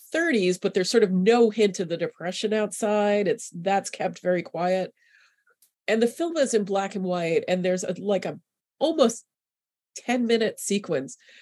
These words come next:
where everything stops. There's no plot, there's no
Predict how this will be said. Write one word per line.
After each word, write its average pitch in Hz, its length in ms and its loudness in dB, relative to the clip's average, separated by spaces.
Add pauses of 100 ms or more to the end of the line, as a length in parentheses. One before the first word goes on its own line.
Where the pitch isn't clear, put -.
(120)
where - 300 -4
everything 285 560 2
stops. 220 600 2
There's 196 220 4
no 190 140 6
plot, 269 540 4
there's 185 200 2
no 156 180 2